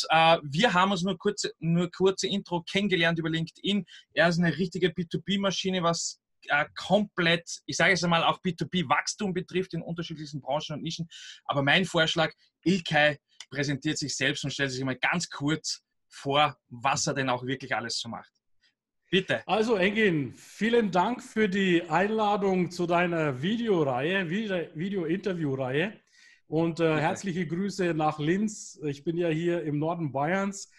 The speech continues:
Speaker 2: Wir sind nicht allzu weit entfernt voneinander, aber es freut mich, äh, von einem Österreicher
Speaker 1: <clears throat>
Speaker 2: interviewt zu werden als Bayer.
Speaker 1: <laughs>
Speaker 2: Äh, ich möchte mich auch noch mal ganz speziell bei dir bedanken für das Video-Content-Creating, das du betreibst.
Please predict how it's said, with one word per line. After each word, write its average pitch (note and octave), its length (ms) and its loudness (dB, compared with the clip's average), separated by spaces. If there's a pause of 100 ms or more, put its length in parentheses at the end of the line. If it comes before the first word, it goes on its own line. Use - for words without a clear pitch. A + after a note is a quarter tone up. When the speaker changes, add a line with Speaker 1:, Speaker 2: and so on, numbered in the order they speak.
(200)
Speaker 2:
Wir D#3+ 100 -2
sind G3 160 0
nicht F3+ 240 -2
allzu A3+ 380 -2
weit G#3 240 0
entfernt F#3 420 -2
voneinander, E3+ 640 0
aber D3 340 0 (340)
es D3 140 -6
freut F3 280 0
mich, E3+ 480 -2
äh, D3 180 -2
von D#3 160 -4
einem D3 240 0
Österreicher D3 840 2
Speaker 1:
<clears throat> C3+ 220 0 (200)
Speaker 2:
interviewt F3+ 500 0
zu F3 140 -8
werden D3 260 0
als C#3 300 -6
Bayer. D3 480 -2 (420)
Speaker 1:
<laughs> C3 80 -2 (340)
Speaker 2:
Äh, F3 400 4
ich F3 140 -2
möchte A#3+ 180 0
mich A#3 140 0
auch A3+ 80 4
noch A#3 100 2
mal A3 160 2
ganz G3+ 200 0
speziell A3+ 340 -2
bei A3 100 2
dir A3 160 0
bedanken G#3 640 0
für F#3+ 640 2
das F3 220 -2
Video-Content-Creating, G3 1500 0
das D3 200 -4
du C#3+ 380 -2
betreibst. D3 720 -6